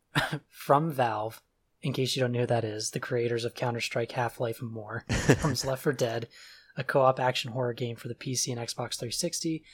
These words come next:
Speaker 1: that casts up to four players in an epic struggle for survival against swarming zombie hordes and terrifying mutant monsters. So,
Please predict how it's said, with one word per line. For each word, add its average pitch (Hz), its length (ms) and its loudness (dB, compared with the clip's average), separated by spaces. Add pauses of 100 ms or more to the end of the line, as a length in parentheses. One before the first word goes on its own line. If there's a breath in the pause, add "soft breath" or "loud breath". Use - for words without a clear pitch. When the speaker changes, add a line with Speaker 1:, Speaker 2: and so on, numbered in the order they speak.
(300 loud breath)
Speaker 1:
that 131 160 0
casts - 480 -2
up - 160 -2
to - 100 -4
four 160 300 -2
players 139 580 -2
in 143 80 -2
an 120 120 0
epic 127 240 -4
struggle 120 560 0
for - 200 -6
survival 117 540 -2
against 117 280 -4
swarming 131 300 -2
zombie 120 340 -4
hordes 113 360 -6 (320 loud breath)
and 131 100 -4
terrifying 123 540 2
mutant 120 260 -6
monsters. 110 680 -8 (1600 loud breath)
So, 143 640 2